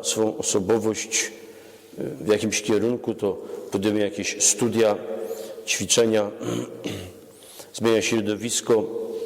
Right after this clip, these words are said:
oddaje się czemuś bardzo długo i to go przeobraża. Nie od razu człowiek staje się żołnierzem. Y, nie od razu staje się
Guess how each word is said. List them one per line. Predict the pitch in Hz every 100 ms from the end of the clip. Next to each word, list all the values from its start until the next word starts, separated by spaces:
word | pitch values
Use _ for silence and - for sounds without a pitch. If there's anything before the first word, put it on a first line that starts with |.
| - - - - - - -
oddaje | 98 101 113
się | 110 110
czemuś | 117 113 95
bardzo | 95 107 107 110 107 - - 110 - - - 107
długo | 98 107 113 110 113 113 113 113 - - - -
i | 107
to | 107
go | 104 107
przeobraża. | - - - 107 104 110 104 98 87 - - - - - - - - -
Nie | 107
od | 107
razu | 113 117 113 117 - - 117 117 117 117 - - - - - - - - - - - -
człowiek | - 113 113 113
staje | - 110 107
się | 123 -
żołnierzem. | 98 117 117 107 90 92 - - - - - - - - - - - - - -
Y, | 98 95 95 95 95 95 - - - -
nie | 110
od | 110
razu | 110 110 113
staje | - 107 104
się | - 110